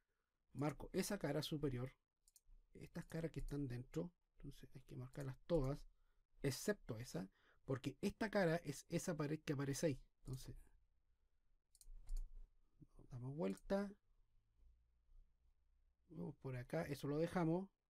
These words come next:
Entonces vamos a dejarlo, vamos a probar con dos milímetros,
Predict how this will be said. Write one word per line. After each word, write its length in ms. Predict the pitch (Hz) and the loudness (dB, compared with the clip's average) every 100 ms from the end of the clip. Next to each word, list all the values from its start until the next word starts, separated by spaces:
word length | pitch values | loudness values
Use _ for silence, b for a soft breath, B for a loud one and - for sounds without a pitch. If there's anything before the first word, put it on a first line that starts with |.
| _ _ _ - | _ _ _ -16
Entonces 360 | 139 - 139 - | -12 -8 -10 -8
vamos 400 | 160 165 160 - | -8 -6 -6 -6
a 60 | |
dejarlo, 560 | 131 131 156 156 156 160 | -8 -8 -6 -4 -2 -4
vamos 300 | - 180 170 | -6 -6 -4
a 80 | 165 | -2
probar 220 | - 156 - | 2 2 2
con 140 | 143 | 2
dos 120 | 147 | 4
milímetros, 560 | 143 127 127 135 180 | 2 2 -2 -4 -8